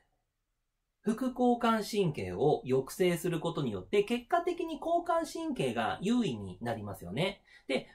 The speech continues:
交感神経が優位になれば、瞳孔はどうなりますか？瞳孔、目の、あの、真ん中の穴ですね。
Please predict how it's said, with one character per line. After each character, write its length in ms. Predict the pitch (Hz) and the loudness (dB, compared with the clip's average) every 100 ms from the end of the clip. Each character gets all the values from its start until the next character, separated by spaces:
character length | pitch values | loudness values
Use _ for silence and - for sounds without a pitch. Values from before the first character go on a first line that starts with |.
| - | 4
交 200 | 359 370 | 6 6
感 200 | 392 381 | 6 4
神 260 | 403 392 | 6 4
経 160 | 381 214 | 4 2
が 100 | 139 | 2
優 240 | 156 185 | 4 4
位 40 | 147 | 2
に 80 | |
な 100 | 110 | -2
れ 140 | 98 92 | -6 -2
ば、 360 | 151 143 104 - | 2 2 0 -2
瞳 280 | - 214 285 | 4 4 4
孔 160 | - 339 | 0 2
は 140 | 254 - | 2 2
ど 180 | 151 | 0
う 40 | 185 | 0
な 80 | 95 | -2
り 80 | |
ま 140 | 90 87 | -6 -12
す 60 | |
か？ 260 | - 92 92 | -6 -6 -4
瞳 220 | 107 135 | 2 2
孔、 240 | 120 123 117 | 4 2 4
目 140 | 165 | 0
の、 200 | 127 92 | 0 -4
あ 120 | 95 95 | -6 -8
の、 400 | 87 87 87 - | -6 -6 -8 -6
真 120 | 101 | -6
ん 40 | |
中 220 | 101 101 98 | -6 -6 -6
の 200 | 90 - | -6 -4
穴 200 | 143 139 | -2 -4
で 100 | - | -6
す 100 | - | -12
ね。 200 | 120 | -12